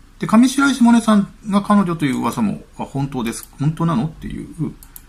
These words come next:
チャンネル登録者数七十七万人、結構いますよね。爽やかな顔立ちが整っている女性に人気の高い方、結婚しているのか。しかし、えーと、調査してみたところ、角野隼斗さんは結婚しているという情報は発見できないが、しかし交際されている方がいる。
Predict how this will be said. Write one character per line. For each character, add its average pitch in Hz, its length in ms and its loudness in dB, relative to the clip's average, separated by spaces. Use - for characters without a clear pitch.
チ - 80 -20
ャ 208 60 2
ン 233 40 8
ネ 247 60 6
ル 247 80 0
登 233 180 4
録 214 140 2
者 120 100 -2
数 - 200 -8
七 107 280 0
十 107 100 -6
七 85 240 -8
万 85 240 -8
人、 80 120 -10
結 196 160 -6
構 92 160 -10
い 92 40 -6
ま 123 140 -2
す - 140 -14
よ - 80 -16
ね。 - 200 -14
爽 180 180 0
や 202 80 4
か 196 120 0
な 180 120 0
顔 165 220 0
立 160 160 -2
ち - 20 -10
が 160 80 -4
整 160 280 -4
っ 151 40 -4
て 139 120 -6
い - 20 -2
る 110 100 -6
女 139 140 -2
性 165 160 -2
に 160 80 4
人 160 120 4
気 156 60 -2
の 156 100 0
高 143 280 -4
い 117 60 -2
方、 - 400 -16
結 - 160 -10
婚 165 140 0
し 160 40 -6
て 170 60 -2
い 165 40 0
る 160 60 0
の 110 80 -4
か。 - 160 -16
し - 140 -10
か 262 120 2
し、 - 160 -4
え 117 40 -2
ー 127 300 0
と、 123 200 -4
調 269 220 2
査 226 140 2
し 202 60 -4
て 208 120 2
み 214 80 6
た 208 80 0
と 202 100 -4
こ 180 60 -2
ろ、 175 80 0
角 220 200 0
野 220 220 6
隼 180 160 2
斗 196 140 -2
さ 190 100 -2
ん - 40 2
は 151 60 -2
結 170 220 -6
婚 202 160 2
し - 40 0
て 208 80 0
い - 20 4
る 196 80 2
と 196 80 -4
い 175 40 -2
う 160 60 -6
情 175 160 -4
報 165 100 0
は 165 200 -2
発 - 240 -10
見 151 160 -2
で 151 100 -2
き 165 100 0
な 139 120 0
い 127 80 -2
が、 165 200 0
し - 100 -6
か 240 100 2
し 220 120 -4
交 240 220 0
際 226 220 0
さ 214 100 -2
れ 208 100 0
て 208 100 -4
い - 20 -2
る 196 80 -2
方 180 220 -6
が 139 100 -2
い 98 40 -6
る。 - 60 -14